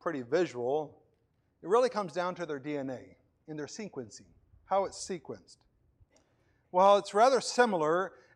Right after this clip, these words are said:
At one point, it, the, the sequence varies. It changes.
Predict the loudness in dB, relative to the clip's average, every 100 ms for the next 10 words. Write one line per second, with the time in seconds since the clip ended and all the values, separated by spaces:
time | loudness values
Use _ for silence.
0 | -4 -4 -2 -4 -4 -4 -2 -2 -4 -12
1 | -20 _ _ -20 _ _ -12 -12 _ _
2 | -20 -10 -8 -8 -10 -14 -10 -10 -10 -12
3 | -12 _ _ _ -2 0 0 -4 -16 -20
4 | -20 _ -14 -14 -12 -10 -10 -12 -16 _
5 | _